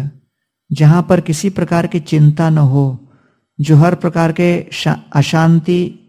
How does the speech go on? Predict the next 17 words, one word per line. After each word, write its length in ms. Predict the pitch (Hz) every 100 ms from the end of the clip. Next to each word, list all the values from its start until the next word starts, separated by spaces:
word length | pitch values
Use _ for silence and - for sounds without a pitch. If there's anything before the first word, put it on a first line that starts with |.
| _ -
कलह, 500 | 156 170 156 170 175 - _ _ _ _
क्लेश, 580 | 160 160 170 156 - - - _ _
संघर्ष 800 | - 160 156 135 165 151 - - _ _ _ _ -
इत्यादि 480 | 151 - 165 165 170
की 120 | 165
भावनाओं 500 | 131 143 151 156 151
से 320 | 160 160 -
विहीन 440 | 135 139 131 170 160
हो, 320 | 127 135 - _ _ _ _ _ _ _ _ _ _ _ _ _ _ _ _ _
वहां 360 | 143 165 175 226
पर 500 | 220 190 170 175 - _ _ _ _ _ _ _ _ _ _
चार 460 | _ 190 185 208 214
पांच 520 | 214 - 185 208 208
वर्षीय 520 | 185 185 151 - 202
बालक, 480 | 185 160 165 170 156 - - _ _ _ _ _ _ _ _ _ _
अबोध 460 | 156 156 180 214 190
बालक 520 | 160 165 170 175 -